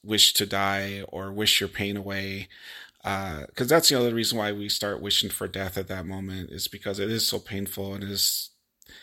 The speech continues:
so horrible to relive those feelings again, as if that was happening all over again, right? I did, I,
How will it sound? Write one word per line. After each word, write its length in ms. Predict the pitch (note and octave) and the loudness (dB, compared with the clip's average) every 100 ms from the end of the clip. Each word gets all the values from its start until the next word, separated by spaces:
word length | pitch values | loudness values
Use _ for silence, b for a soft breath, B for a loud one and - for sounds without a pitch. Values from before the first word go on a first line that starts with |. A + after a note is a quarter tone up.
| B B | B B
so 300 | - - G#2 | -4 -2 -2
horrible 500 | G2 G#2 G2 G2 G2+ | 0 0 0 0 -2
to 200 | G2+ - | 0 0
relive 420 | G#2 G2 G2 G2 - | 0 2 2 2 -2
those 340 | F#2+ G2 - | -4 -2 0
feelings 480 | - G#2+ G2+ F#2+ F#2+ | 0 -2 -2 -4 -4
again, 420 | F#2+ F#2+ F#2+ F#2 B B B B | -4 -4 -4 -6 B B B B
as 220 | A2 G#2+ | 4 6
if 160 | A2 - | 2 2
that 200 | G#2 D2 | 0 0
was 220 | F#2+ - | -2 -2
happening 640 | - F#2 G2 - F#2 F#2 | -2 -2 -4 -6 -6 -6
all 180 | F#2+ F#2 | -6 -4
over 240 | G2+ F#2 | -4 -6
again, 300 | F2+ G2 F#2 | -6 -6 -6
right? 300 | F2+ G2 A#2 B B B B | -6 -4 -4 B B B B
I 100 | - | -6
did, 320 | G2 A2 G#2 - | 0 0 -2 -6
I, 180 | G2+ | -8